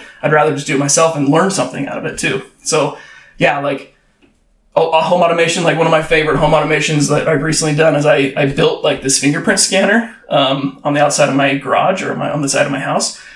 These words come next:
And so my kids can come and scan their fingerprint and the garage door will open. 'Cause usually they come in and they yell at Google to turn, to open the garage.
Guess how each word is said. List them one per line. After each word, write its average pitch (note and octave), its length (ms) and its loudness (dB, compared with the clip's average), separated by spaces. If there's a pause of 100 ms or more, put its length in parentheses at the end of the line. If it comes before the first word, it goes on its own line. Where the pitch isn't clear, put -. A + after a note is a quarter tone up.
(160)
And C#3 160 4
so C#3 220 4
my - 160 2
kids D3 240 -2
can C3+ 120 2
come - 140 -2
and C#3 100 -2
scan C#3+ 220 0
their C#3 80 2
fingerprint C#3+ 420 -2
and - 60 -12
the - 60 -10
garage - 240 -8
door - 180 -4
will - 140 -6
open. - 300 -12 (160)
'Cause D3 160 -2
usually D#3 260 0
they C3+ 100 0
come C#3+ 240 0
in D3+ 120 -2
and C#3+ 120 -2
they C#3+ 80 -2
yell D3 240 0
at C#3+ 80 -4
Google D3 340 0
to C3+ 120 -4
turn, D3 380 -4
to C#3 240 -2
open D#3 240 2
the C3+ 80 0
garage. D3+ 440 2